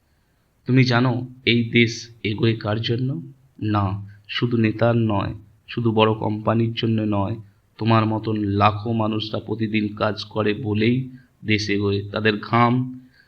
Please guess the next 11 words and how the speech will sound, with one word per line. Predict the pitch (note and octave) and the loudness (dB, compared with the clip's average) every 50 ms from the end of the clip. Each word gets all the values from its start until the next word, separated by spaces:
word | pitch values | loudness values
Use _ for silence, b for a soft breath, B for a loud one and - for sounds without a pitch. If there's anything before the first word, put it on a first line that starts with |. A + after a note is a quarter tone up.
| B B - | B B -4
তাদের | - A#2 B2 A#2+ A#2 - | 0 2 2 2 0 2
কষ্টেই | - A2 A2+ A2 - - A#2+ A#2+ A#2+ A#2 A#2+ | 2 2 2 2 2 2 0 0 0 0 0
এই | - A#2+ A2+ A2+ | 0 0 2 2
দেশ | A2 A2+ A2 G#2 G#2+ | 2 0 0 0 -2
বাঁচে। | G#2 G#2+ G#2 G2+ G#2 - G#2 G#2 G#2 - - - - - _ _ _ | -4 -4 -4 -2 -2 -2 -2 -4 -4 -6 -10 -14 -18 -20 _ _ _
তুমি | - A2+ A2+ A#2 - | -2 0 0 0 0
আছো | - G2 G2+ - - A#2+ | 0 -2 -2 -2 -2 -2
বলেই | A#2 A2+ A2+ A2+ A#2+ B2+ C3 B2+ B B B B B B - | 0 0 2 2 0 0 -2 -4 B B B B B B -6
একটা | G#2+ - - - G#2 | -6 -4 -2 -4 -4
পরিবার | G#2 G#2+ A2+ A2 G#2+ G#2+ G#2 G2+ G2 | -2 0 0 0 2 2 4 2 2
বাঁচে, | F#2 F#2+ G2 G2 - G2+ G#2 G2+ G#2 - | 2 0 0 -2 -2 -4 -4 -4 -6 -8